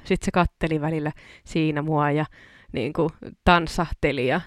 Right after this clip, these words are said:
teki. Niin vitsi, kun oli ihanaa. Tää oli ensimmäistä kertaa, kun mä pystyin laulamaan oikeesti niin, että hän ei tuu silleen, "Jee!" Mä saan laulaa niinku lastenlauluja, mutta tiettyjä lastenlauluja. Mä en saa laulaa niinku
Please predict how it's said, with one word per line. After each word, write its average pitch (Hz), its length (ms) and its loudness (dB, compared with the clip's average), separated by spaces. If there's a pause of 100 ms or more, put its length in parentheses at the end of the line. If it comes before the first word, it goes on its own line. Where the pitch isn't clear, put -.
(100)
teki. 165 400 0
Niin 202 160 -2
vitsi, 233 280 0
kun 185 140 2
oli 180 160 4
ihanaa. 160 460 2
Tää 208 120 6
oli 220 120 6
ensimmäistä 175 500 2
kertaa, 175 440 4
kun - 100 -10
mä 175 100 -2
pystyin 175 500 2
laulamaan 214 640 2
oikeesti 156 640 2
niin, 156 300 -2
että 151 160 -6
hän 160 240 -2
ei 135 140 -4
tuu 143 160 -2
silleen, 82 500 -6 (380)
"Jee!" 339 1040 -4 (460)
Mä 175 60 4
saan 254 260 8
laulaa 190 340 4
niinku 156 220 2
lastenlauluja, 156 680 0
mutta 156 200 -2
tiettyjä - 480 0
lastenlauluja. 180 640 0
Mä 170 100 -2
en 156 60 -2
saa 160 140 -4
laulaa 147 280 -2
niinku - 300 -4